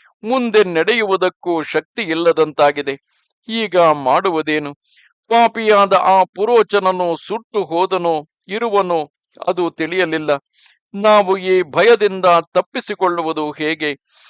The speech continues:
ಜನಗಳ ಕಣ್ಣಿಗೆ ಬೀಳದೆ ನಾವು ಜೀವಿಸಿರುವುದು ಹೇಗೆ?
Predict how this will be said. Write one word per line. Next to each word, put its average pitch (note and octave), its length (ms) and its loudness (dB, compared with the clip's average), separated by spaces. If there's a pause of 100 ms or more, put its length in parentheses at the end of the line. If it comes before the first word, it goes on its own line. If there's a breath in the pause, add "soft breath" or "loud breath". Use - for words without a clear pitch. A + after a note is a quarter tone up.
(320 loud breath)
ಜನಗಳ G#3 460 4
ಕಣ್ಣಿಗೆ G3 560 0
ಬೀಳದೆ F3+ 560 0
ನಾವು E3 400 0
ಜೀವಿಸಿರುವುದು E3+ 800 -6
ಹೇಗೆ? C#3+ 400 -6